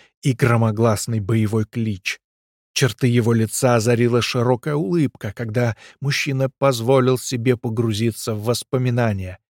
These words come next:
о старых добрых временах, о побежденных злодеях, о шрамах, заработанных потом и кровью. Он склонил голову на ствол дерева, листья над головой зашелестели на ветру.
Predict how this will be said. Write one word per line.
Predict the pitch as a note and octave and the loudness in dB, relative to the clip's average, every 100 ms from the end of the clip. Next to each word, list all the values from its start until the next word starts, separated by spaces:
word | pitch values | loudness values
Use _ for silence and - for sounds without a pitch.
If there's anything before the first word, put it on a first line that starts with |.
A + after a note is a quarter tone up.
| _ | _
о | - | -12
старых | - - C#3+ B2+ A2+ G2+ | -12 -4 0 0 -2 -6
добрых | A2 A#2 A#2 G#2 G2+ - | -6 -2 -2 -4 -8 -10
временах, | G2+ G#2 G#2 A2 A2+ A2+ - - _ _ | -8 -6 -4 -2 -2 -2 -6 -18 _ _
о | - | -6
побежденных | - C3 B2 A#2 B2 C#3+ C#3+ B2 | -2 2 2 2 4 4 4 2
злодеях, | A#2 D3 D3 F#3 F3+ G2+ E2+ - - _ _ - - - | 2 2 2 2 2 2 -4 -14 -18 _ _ -20 -20 -10
о | - | -4
шрамах, | A#2+ - B2+ C3+ B2+ A2+ G#2 - | -4 -2 2 4 4 4 0 -4
заработанных | G#2 G#2+ G#2+ G#2 A2+ - G#2+ G#2 G#2+ - _ | -8 -4 -2 0 0 0 -2 -2 -6 -10 _
потом | D3 C3+ B2+ A#2+ - | 4 4 2 -4 -6
и | C#3 | -12
кровью. | - A2 A2+ G#2+ F#2 F2+ - _ _ _ _ - | -8 -4 -2 -4 -6 -14 -16 _ _ _ _ -4
Он | C3 | -2
склонил | - - A#2+ A#2+ A#2 | -2 -2 0 2 2
голову | A2 B2 C3 A2+ G#2 A2+ | 4 6 6 6 2 0
на | A2 | -2
ствол | - - A#2 A2 | -6 -6 -4 -2
дерева, | G#2 C3+ C#3 C#3 - - _ | 2 4 6 4 2 -6 _
листья | C#3 F#3 D3 - D#3 D3 | 0 2 2 0 -4 -2
над | C#3+ C3 | -2 0
головой | B2+ C3 B2+ B2 | 2 4 4 2
зашелестели | G#2 B2+ - B2 A2 G#2+ - - C3+ C#3+ C3 | 2 -2 -2 -4 -4 -6 -8 -4 -2 -2 -4
на | A#2 | -4
ветру. | G#2+ G#2+ - G2 F#2 F2+ | -6 -6 -8 -12 -12 -16